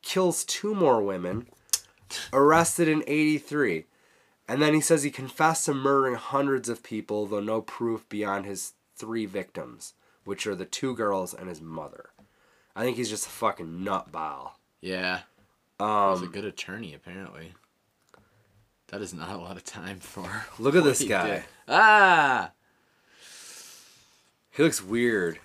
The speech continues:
Speaker 2: That's the one that killed his moms?
Speaker 1: Yes.
Speaker 2: Okay.
Speaker 1: Yes.
Speaker 2: Yeah, he does look creepy.
Speaker 1: Ugh. That's weird when they put pictures and stuff like that on there. Um, so yeah, I,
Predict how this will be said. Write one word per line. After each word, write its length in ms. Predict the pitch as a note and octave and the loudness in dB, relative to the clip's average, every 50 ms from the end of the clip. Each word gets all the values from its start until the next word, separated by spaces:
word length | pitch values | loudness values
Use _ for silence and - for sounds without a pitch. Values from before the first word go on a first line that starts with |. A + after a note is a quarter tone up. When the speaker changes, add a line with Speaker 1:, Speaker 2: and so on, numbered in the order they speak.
| _ _ | _ _
Speaker 2:
That's 300 | A#2+ A#2+ B2+ B2+ - - | 0 0 0 0 0 -2
the 80 | - D3 | -4 -4
one 120 | C#3 C#3 | -4 -4
that 100 | C#3+ C3+ | -4 -4
killed 220 | - - C3+ C3 | -4 -2 -2 -2
his 120 | A#2+ G2+ G2+ | -2 -4 -4
moms? 480 | G2+ G2 A2 A#2+ C3+ D3 C#3+ - - | -4 -4 -4 -4 -6 -8 -10 -10 -6
Speaker 1:
Yes. 580 | G2 G2 G#2 G2+ F2 D2 - - - - - - | -2 0 0 2 0 0 -4 -8 -10 -10 -8 -8
Speaker 2:
Okay. 200 | F#2 E2+ E2 D#2+ D#2 - - _ - | -10 -10 -12 -12 -14 -18 -20 _ -10
Speaker 1:
Yes. 540 | - F2+ F2 D#2 - - - - - - - _ _ _ _ _ _ _ _ _ _ _ _ _ _ | -8 -6 -6 -8 -8 -10 -12 -12 -12 -14 -16 _ _ _ _ _ _ _ _ _ _ _ _ _ _
Speaker 2:
Yeah, 240 | D#2+ E2+ F2 F2 E2+ | -14 -10 -8 -8 -8
he 80 | E2+ | -8
does 240 | D#2+ E2+ D#2+ D#2+ - | -8 -10 -12 -12 -12
look 120 | D#2+ D2+ - | -14 -16 -16
creepy. 440 | - D#2 D2+ C#2+ - D2+ D2+ D2 _ _ _ _ _ _ _ _ _ _ _ _ _ _ _ _ _ _ _ _ _ _ _ _ _ _ _ _ - G#2 | -16 -16 -16 -16 -16 -18 -20 -20 _ _ _ _ _ _ _ _ _ _ _ _ _ _ _ _ _ _ _ _ _ _ _ _ _ _ _ _ -14 -10
Speaker 1:
Ugh. 220 | A2+ A2+ G#2 G2 - - - - - - _ _ _ _ _ _ _ _ _ - | -10 -10 -10 -10 -12 -16 -18 -18 -20 -20 _ _ _ _ _ _ _ _ _ -18
That's 140 | G#2+ - | -14 -8
weird 200 | G2+ A2 G#2+ G#2 | -6 -4 -2 -2
when 80 | G2 F2+ | -2 -2
they 80 | F2 E2+ | -4 -6
put 200 | - - F#2+ - | -8 -10 -12 -12
pictures 340 | - G2+ F2+ - - F#2 E2+ | -12 -12 -12 -10 -10 -10 -10
and 120 | E2+ E2 | -10 -10
stuff 220 | - - E2 - - | -8 -10 -10 -10 -10
like 160 | E2+ E2 - | -12 -12 -10
that 140 | - E2 E2 | -12 -10 -10
on 160 | E2 D#2+ D#2+ | -10 -10 -10
there. 160 | D#2+ D#2 D#2 - _ _ _ _ _ _ _ _ _ _ _ _ _ _ _ _ _ _ _ _ _ _ _ _ _ _ _ - | -10 -12 -14 -16 _ _ _ _ _ _ _ _ _ _ _ _ _ _ _ _ _ _ _ _ _ _ _ _ _ _ _ -2
Um, 600 | A2 A2+ A2 G#2+ G#2 F#2+ F2+ F2 E2 E2 D#2 D#2+ _ _ _ _ _ _ _ _ _ _ _ _ _ _ _ _ _ _ - - _ _ _ _ _ _ _ | 0 2 4 4 4 2 0 -2 -6 -10 -12 -16 _ _ _ _ _ _ _ _ _ _ _ _ _ _ _ _ _ _ -20 -20 _ _ _ _ _ _ _
so 160 | - - C#3 C#3+ | -6 0 4 6
yeah, 180 | D#3 D3+ G#2 F2 - | 6 6 6 4 4
I, 240 | - A#2+ C3 C3 | 6 6 6 4